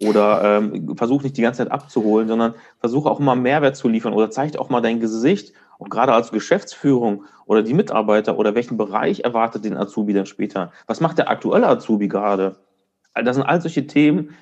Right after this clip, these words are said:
damit kannst du eine Content-Strategie aufbauen. Ja, das kann man ja vorher durchdenken, planen, strategisch aufbauen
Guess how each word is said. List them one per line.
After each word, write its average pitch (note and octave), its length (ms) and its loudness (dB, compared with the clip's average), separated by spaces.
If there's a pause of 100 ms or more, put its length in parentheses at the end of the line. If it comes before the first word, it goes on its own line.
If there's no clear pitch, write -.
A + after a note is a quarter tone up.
damit B2+ 160 0
kannst C#3+ 200 0
du - 40 0
eine A#2 160 0
Content-Strategie A#2 920 -2
aufbauen. C#3 680 0 (200)
Ja, G#2+ 80 -2
das G#2+ 140 -6
kann B2+ 120 -4
man A#2+ 100 0
ja A2+ 80 4
vorher B2 280 4
durchdenken, C3 500 -4
planen, C3+ 420 0 (360)
strategisch B2 480 -2
aufbauen C#3 540 2